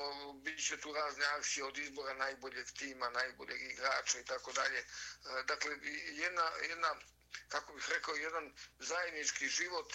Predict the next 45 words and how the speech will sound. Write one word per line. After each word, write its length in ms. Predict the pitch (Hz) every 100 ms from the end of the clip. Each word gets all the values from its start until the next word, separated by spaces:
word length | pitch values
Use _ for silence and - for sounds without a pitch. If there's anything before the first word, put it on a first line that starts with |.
| - - -
i 60 | 147
ono 140 | 156
što 140 | 151 156
je 60 |
najvažnije, 720 | 147 160 151 160 160 160 147
e, 40 | 135 143 139 143 139 139 - - - - - - - - - - - -
mislim 400 | 147 160 151 131 147 135
da, 160 | 139
da 200 | 131 139 131
hoće-, 440 | 147 151 - 143 143 -
hoćemo, 460 | 147 156 170 156
to 120 | 139
je 60 | 139
moj 200 | 143 143
prvi 200 | 147 151
bio, 160 | 156 147
da 140 | 135
stvorimo 500 | - 151 160 156 143
jedan 300 | 139 147 143
zvezdaški 580 | 127 147 139 151 - -
svet, 360 | - 147 - -
da 60 | 120
ujedinimo 600 | 131 135 139 139 139 127
gde 160 | 131
god 240 | 139 143 139
on 140 | 123
bio 300 | 127 156 139 - - - - -
i 120 | 131
da, 120 | 135
da 160 | 131 131
živimo 420 | 143 147 143 127
svi 240 | - -
kao 220 | - 139
jedan 320 | 135 143 147 147
i 40 |
da 100 | 135
pomognemo 500 | - 139 139 135 127
u 340 | 120 - 139 135
klubu 320 | 147 151 143
da, 140 | 135 123 - - - - -
e, 160 | 120 120
kao 220 | 135 127
što 180 | 123 127
rekoh, 380 | 143 151 143 123
e, 480 | - - - _